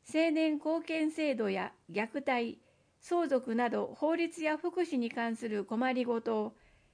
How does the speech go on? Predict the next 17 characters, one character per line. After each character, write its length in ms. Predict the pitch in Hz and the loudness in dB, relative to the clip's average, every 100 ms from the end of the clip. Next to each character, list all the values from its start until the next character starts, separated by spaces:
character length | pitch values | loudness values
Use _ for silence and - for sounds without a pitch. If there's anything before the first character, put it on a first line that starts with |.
| _ | _
多 120 | 277 | -6
職 300 | 285 339 349 | -2 0 -2
種 120 | 330 | 0
の 140 | 247 233 | 0 2
専 260 | 285 311 | 2 2
門 180 | 311 330 | 2 2
職 260 | 311 240 208 | 0 -2 0
で 120 | 208 | 0
受 220 | 202 277 | 0 -2
け 80 | 285 | 0
止 60 | 269 | 2
め 120 | 254 | 2
る 120 | 247 | 0
相 220 | 254 254 | 2 2
談 200 | 262 254 | 2 0
会 280 | 240 196 170 | -2 -4 -2
や 180 | 165 | -4